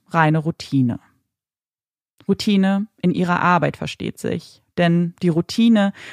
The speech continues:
die Denise kennt, ist dahin. Verschwunden, ihr Leben, das sie sich mit Ari aufgebaut hat.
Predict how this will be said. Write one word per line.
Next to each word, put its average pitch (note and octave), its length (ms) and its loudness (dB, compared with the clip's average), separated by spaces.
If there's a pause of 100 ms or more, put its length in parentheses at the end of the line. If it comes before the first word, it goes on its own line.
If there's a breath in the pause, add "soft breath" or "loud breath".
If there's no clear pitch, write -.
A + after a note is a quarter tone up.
(140 loud breath)
die F#3+ 80 2
Denise G#3 380 2
kennt, F3+ 520 -4 (300)
ist - 160 -10
dahin. D#3 420 -2 (720)
Verschwunden, F3 640 0 (360 loud breath)
ihr F#3 120 2
Leben, F#3 340 4
das F3 140 -2
sie F3+ 80 -6
sich E3+ 160 -4
mit F3 180 -4
Ari D#3+ 320 0
aufgebaut - 680 -4
hat. - 440 -18